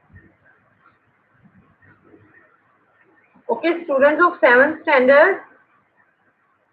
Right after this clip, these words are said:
जिन्होंने फर्स्ट टाइम कलर यूज़ किए हैं, वाटर कलर यूज़ किए हैं, उनको ये पता होना चाहिए कि आपने कलर जो है यहाँ पे मिक्स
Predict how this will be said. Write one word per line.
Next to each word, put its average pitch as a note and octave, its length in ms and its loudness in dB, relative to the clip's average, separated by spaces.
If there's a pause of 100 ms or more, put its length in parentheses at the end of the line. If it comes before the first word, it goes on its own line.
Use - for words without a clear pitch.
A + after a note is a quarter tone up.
(1000)
जिन्होंने C4+ 400 -4
फर्स्ट C#4 320 -2
टाइम E4+ 240 -4
कलर D4 280 2
यूज़ C#4 260 -8
किए C#4 200 -8
हैं, C#4+ 60 -2
वाटर C4 340 0
कलर C4+ 360 -2
यूज़ C4 180 -10
किए B3+ 320 -2
हैं, F4 200 -6 (520)
उनको B3+ 240 0
ये C#4+ 180 0
पता D4 260 0
होना C#4 180 2
चाहिए C#4+ 520 -8 (120)
कि C#4 100 -4
आपने C4 500 0
कलर C4 320 -4
जो D4 140 -4
है D4 120 -2
यहाँ B3+ 280 -2
पे D4 120 -6
मिक्स C#4+ 200 -10